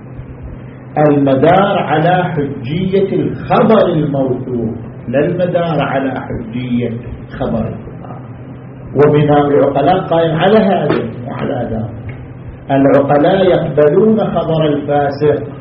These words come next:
إذا حكته قرائن الوثوق، والعقلاء يرفضون خبر الولي من الأولياء إذا أخبر، إذا كان المضمون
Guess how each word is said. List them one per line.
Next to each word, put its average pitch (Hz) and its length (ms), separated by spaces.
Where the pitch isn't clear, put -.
إذا 139 280
حكته 131 640
قرائن 117 460
الوثوق، 110 560
والعقلاء 147 960
يرفضون 156 840
خبر 160 560
الولي 170 680
من 156 140
الأولياء 139 840
إذا 160 160
أخبر، 180 680
إذا 131 400
كان 147 200
المضمون 135 680